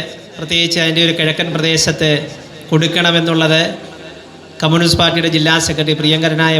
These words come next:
പുനലൂർ എം എൽ എ സുബാലി ഏട്ടനുമായി ആലോചിച്ചെടുത്ത ഒരു തീരുമാനമാണ്.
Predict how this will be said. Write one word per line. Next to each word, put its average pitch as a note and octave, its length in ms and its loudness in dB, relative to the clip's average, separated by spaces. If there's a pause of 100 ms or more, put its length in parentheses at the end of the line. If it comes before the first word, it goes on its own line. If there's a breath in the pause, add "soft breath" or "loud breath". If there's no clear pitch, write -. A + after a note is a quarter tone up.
പുനലൂർ D#3 400 4
എം D3+ 140 0
എൽ D3+ 40 4 (100)
എ - 20 4 (100)
സുബാലി D#3 380 2
ഏട്ടനുമായി D3 440 0 (100)
ആലോചിച്ചെടുത്ത D3 600 2 (460)
ഒരു C#3 160 4
തീരുമാനമാണ്. C#3 580 2